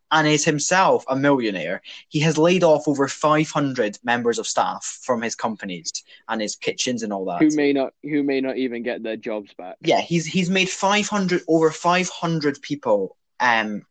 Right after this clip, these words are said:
Speaker 1: jobless, unemployed. But, um, and yet he's still complaining about having to, funnily enough, cook.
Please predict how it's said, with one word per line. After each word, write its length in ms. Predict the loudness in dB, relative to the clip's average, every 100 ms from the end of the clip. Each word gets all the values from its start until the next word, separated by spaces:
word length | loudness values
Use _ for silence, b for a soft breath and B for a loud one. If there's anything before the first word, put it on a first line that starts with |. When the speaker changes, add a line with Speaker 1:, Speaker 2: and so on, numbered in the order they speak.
| -2
Speaker 1:
jobless, 520 | 2 2 2 -4 -2
unemployed. 600 | -2 -2 -2 -2 0 -4 -10 B B B _ 0
But, 240 | 2 2 -2
um, 520 | 2 4 4 0 -4 -2
and 200 | -2 4
yet 140 | 4 4
he's 220 | 0 -2
still 340 | 2 4 4
complaining 720 | 2 -2 0 2 2 0 -2
about 300 | -4 0 0 0
having 300 | -4 -4 -6
to, 260 | -4 -4 -4
funnily 340 | -2 0 2 2
enough, 280 | 2 -2 _
cook. 400 | -2 -2 -2 -12